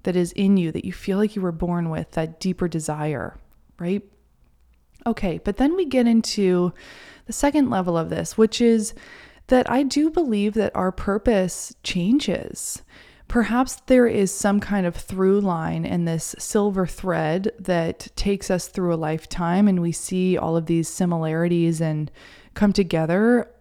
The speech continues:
in one theme. But I do think that our purpose changes because fulfillment changes. What we are fulfilled by changes. Um, once we feel like we've kind of tapped out educating ourselves around something, perhaps that changes.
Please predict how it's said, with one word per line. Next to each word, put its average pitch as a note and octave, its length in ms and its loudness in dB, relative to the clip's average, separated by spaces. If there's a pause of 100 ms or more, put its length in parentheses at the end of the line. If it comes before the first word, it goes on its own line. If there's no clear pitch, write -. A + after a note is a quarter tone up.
(140)
in F#3+ 200 6
one F3 260 4
theme. F#3 560 2 (420)
But A3+ 140 2
I A3 100 6
do A3 300 2
think B3+ 200 4
that C#4 100 6
our C4 100 6
purpose F#3+ 500 -2
changes G3+ 580 4
because F3+ 680 0 (180)
fulfillment D4 760 2
changes. E3+ 580 -2
What F3+ 180 0
we G#3+ 120 2
are G3+ 100 2
fulfilled A3+ 400 0
by G3 160 4
changes. D#3 640 -2 (540)
Um, F3+ 600 0
once G3 260 2
we A3+ 120 4
feel G#3+ 220 0
like G#3 180 0
we've G3+ 160 0
kind F#3+ 180 -2
of F3 80 -6
tapped - 420 -4
out F#3 340 2
educating F#3+ 560 -2
ourselves E3 400 -4
around D#3 260 -4
something, - 420 -6
perhaps D#3+ 400 -6
that F3 180 -4
changes. D#3+ 800 -2